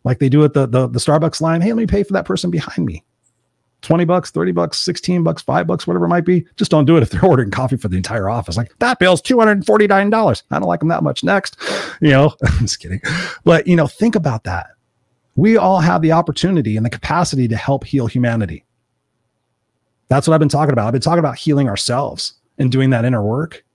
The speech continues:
and taking that inner voyage, going where it's crusty, peeling back that crust, seeing that ooze and wiping it off and going, "Hey, it's okay. I was a different person back then.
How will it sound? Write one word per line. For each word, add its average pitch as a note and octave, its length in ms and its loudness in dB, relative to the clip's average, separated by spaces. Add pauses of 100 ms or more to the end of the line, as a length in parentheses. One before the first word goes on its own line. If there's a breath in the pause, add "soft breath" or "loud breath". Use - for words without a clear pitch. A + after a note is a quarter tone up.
(380)
and A2 80 -4
taking D3 240 2
that C#3+ 160 2
inner C3+ 220 2
voyage, C#3 640 -2 (420)
going D3+ 280 2
where D3 180 2
it's C#3 100 -4
crusty, A#3+ 720 -2 (340)
peeling E3+ 280 0
back E3+ 220 0
that E3+ 140 -2
crust, - 540 -4 (260)
seeing E3 300 0
that F3 240 2
ooze G#3+ 580 2 (440 loud breath)
and B2+ 160 0
wiping D#3+ 340 0
it D3+ 80 2
off F3+ 380 -4
and C#3+ 180 -2
going, D3 180 0
"Hey, D#3+ 320 -2 (1000)
it's - 120 -10
okay. F3 400 -4 (460)
I C#3+ 60 -2
was D3+ 120 0
a D#3 60 2
different D3+ 240 -4
person - 260 -2
back G#2 220 -2
then. E2+ 220 -6